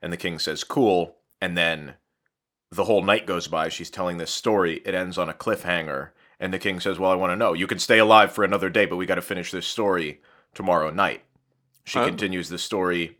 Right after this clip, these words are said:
Speaker 1: ends on a cliffhanger. He says, "Well,"
Speaker 2: Oh.
Speaker 1: and so on and so forth. Hence, the Thousand and one Nights.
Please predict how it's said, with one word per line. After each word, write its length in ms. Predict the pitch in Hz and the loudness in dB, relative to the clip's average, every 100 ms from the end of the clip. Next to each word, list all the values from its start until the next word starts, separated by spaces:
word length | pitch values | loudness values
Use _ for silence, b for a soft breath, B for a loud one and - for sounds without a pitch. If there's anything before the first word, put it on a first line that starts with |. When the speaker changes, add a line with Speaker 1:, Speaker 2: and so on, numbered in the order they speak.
| - | -6
Speaker 1:
ends 240 | 98 92 | -6 -4
on 120 | 90 85 | -6 -6
a 40 | |
cliffhanger. 760 | - 104 87 92 85 82 78 - _ _ _ _ _ | -4 -4 -2 -2 -2 -2 -8 -10 _ _ _ _ _
He 100 | 95 | -8
says, 220 | 87 90 | -6 -4
"Well," 200 | 85 80 78 | -2 -2 -2
Speaker 2:
Oh. 300 | 87 90 95 - 95 - - | -8 -14 -16 -18 -20 -18 -10
Speaker 1:
and 140 | 95 | -4
so 180 | - 104 | 2 4
on 120 | 90 | 4
and 120 | 87 | 0
so 200 | - 107 | -2 -2
forth. 520 | 95 78 65 - - - _ _ _ _ - | -2 -6 -8 -10 -18 -20 _ _ _ _ -2
Hence, 500 | 113 90 - - - _ _ | 0 0 -4 -6 -8 _ _
the 140 | 90 95 | -4 0
Thousand 400 | 95 90 90 87 | 2 0 -2 -6
and 140 | 82 | -4
one 180 | 82 80 | -6 -4
Nights. 560 | 85 76 - - - | -4 -4 -6 -8 -10